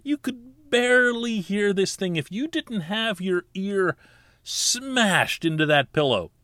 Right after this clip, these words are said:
you would not be able to pick up the sound of Mike Lange broadcasting from the other coast.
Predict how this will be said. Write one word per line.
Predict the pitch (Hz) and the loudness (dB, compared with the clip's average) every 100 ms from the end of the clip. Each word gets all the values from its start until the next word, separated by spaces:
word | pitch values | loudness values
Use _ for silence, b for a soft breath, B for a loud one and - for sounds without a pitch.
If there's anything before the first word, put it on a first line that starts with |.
| _ _ - | _ _ -16
you | 139 143 | -10 -4
would | 143 131 | -2 -2
not | 123 139 156 123 | 0 0 0 -2
be | 131 135 | -4 -4
able | 135 127 | -2 -4
to | - 107 | -6 -10
pick | - 123 123 | -8 -2 0
up | 107 - _ _ _ _ _ _ _ _ _ _ _ _ _ _ _ | -2 -4 _ _ _ _ _ _ _ _ _ _ _ _ _ _ _
the | - | -12
sound | 123 - 156 143 101 76 - _ _ _ - - - | -8 -4 -2 -2 -2 -8 -16 _ _ _ -20 -10 -2
of | 113 101 | -2 0
Mike | 110 110 - | 0 0 -2
Lange | 107 104 85 69 - _ _ _ _ _ | -2 -2 -2 -8 -20 _ _ _ _ _
broadcasting | - 113 104 95 - 90 80 - 73 | -2 2 4 2 -2 -6 -6 -12 -16
from | - 82 80 | -14 -16 -14
the | 82 | -12
other | 82 80 | -12 -14
coast. | - - - - - | -16 -18 -18 -18 -20